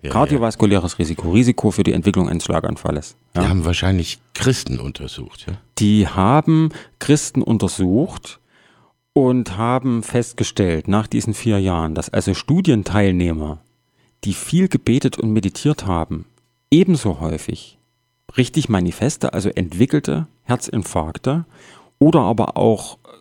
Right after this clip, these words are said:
Speaker 2: klinisch noch nicht von Patienten bemerkte koronare Herzerkrankungen hatten, wie die Patienten, die also wenig oder gar nicht religiösen Interessen nachgegangen sind.
Speaker 1: Das nützt also nur dem Spirit,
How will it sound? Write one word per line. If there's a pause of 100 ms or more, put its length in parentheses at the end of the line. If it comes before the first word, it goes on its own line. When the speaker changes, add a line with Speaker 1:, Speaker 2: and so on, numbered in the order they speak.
(120)
Speaker 2:
klinisch
noch
nicht (840)
von
Patienten
bemerkte (320)
koronare
Herzerkrankungen
hatten,
wie
die
Patienten,
die
also
wenig (500)
oder
gar
nicht (300)
religiösen
Interessen
nachgegangen
sind.
Speaker 1:
Das
nützt
also
nur
dem
Spirit,